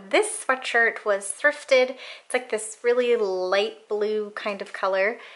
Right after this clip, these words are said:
and I embroidered No Problemo on it. I like the red and the light blue combo. It's kinda cool. And then I paired it with my mollusk pants, which are some of the only pants that still fit me, um,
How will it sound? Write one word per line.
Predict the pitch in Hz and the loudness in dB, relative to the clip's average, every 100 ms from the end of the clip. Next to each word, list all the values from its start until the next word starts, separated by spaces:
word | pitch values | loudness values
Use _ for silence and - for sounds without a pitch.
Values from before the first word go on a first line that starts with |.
| - - | -20 -10
and | 214 208 | -6 -4
I | - | -4
embroidered | 202 196 208 196 202 196 | -6 -4 -2 -2 -2 -4
No | 190 196 | -6 -6
Problemo | 202 254 247 208 196 190 | 2 2 2 0 0 -2
on | 185 180 | -2 -2
it. | 185 302 - - - _ | -2 -2 -4 -16 -16 _
I | 240 | -2
like | 226 220 - | 0 -2 0
the | 226 | 0
red | 208 208 202 | 2 2 0
and | 208 202 | -4 -6
the | 185 | -6
light | 185 170 - | -4 -6 -8
blue | 202 190 | -10 -8
combo. | - 196 190 190 | -6 -6 -4 -6
It's | 202 - - _ - | -6 -12 -18 _ -20
kinda | - 196 - | -12 -12 -10
cool. | - 208 285 339 - _ - | -6 -4 -4 -6 -18 _ -6
And | 247 | 0
then | 247 | 0
I | 247 | 0
paired | 302 339 | 4 4
it | 339 277 | 4 2
with | 254 247 - | 2 0 -6
my | 220 220 220 | 0 2 2
mollusk | 226 339 359 - - - | 2 2 2 0 -6 -10
pants, | - 220 233 277 - | -6 0 0 0 -4
which | 226 - | -4 2
are | 220 214 | 4 4
some | - 254 233 | 0 -4 -2
of | |
the | 220 - | -4 -4
only | 233 247 247 240 240 - - - - - | -2 2 2 2 -2 -8 -18 -18 -18 -2
pants | - 302 330 - | 2 4 2 0
that | 311 | 0
still | - - 320 320 330 | 0 0 2 4 2
fit | - 330 302 | 2 2 2
me, | 254 269 262 262 247 | 4 4 4 4 4
um, | 240 226 226 220 | 4 4 0 -8